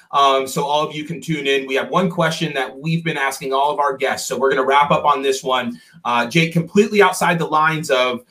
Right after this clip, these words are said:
sports and where your expertise is.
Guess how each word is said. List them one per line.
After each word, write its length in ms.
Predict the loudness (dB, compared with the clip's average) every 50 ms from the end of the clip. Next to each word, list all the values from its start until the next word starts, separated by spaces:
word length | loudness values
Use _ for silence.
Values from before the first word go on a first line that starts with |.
| _ _ _
sports 760 | -10 -8 -6 -6 0 4 8 10 10 10 8 6 2 -2 -6 -6
and 180 | -6 -6 -6
where 180 | -6 -6 -6 -6
your 480 | -6 -6 -4 -2 -2 -2 -2 -2 -4
expertise 600 | -6 -8 -8 -8 -10 -12 -12 -12 -14 -14 -12 -10 -10
is. 400 | -10 -10 -10 -10 -12 -14 -18